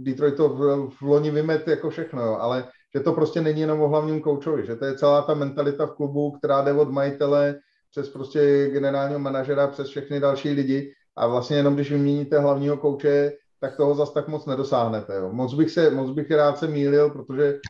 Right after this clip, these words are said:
prostě ta, ta franchise má teď, eh, toho Lorence a mohla by, mohla by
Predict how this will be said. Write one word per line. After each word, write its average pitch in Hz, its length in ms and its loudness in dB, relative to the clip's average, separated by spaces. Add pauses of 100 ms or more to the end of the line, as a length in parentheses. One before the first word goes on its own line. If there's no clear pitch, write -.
(240)
prostě 139 520 -4
ta, 143 140 2
ta 139 180 -4
franchise 143 520 -2 (920)
má 131 280 -2
teď, 143 180 -4 (100)
eh, 135 220 0
toho 139 260 -2
Lorence 139 580 2
a 135 280 0
mohla 131 280 -8
by, 135 280 0
mohla 131 240 -2
by 135 480 0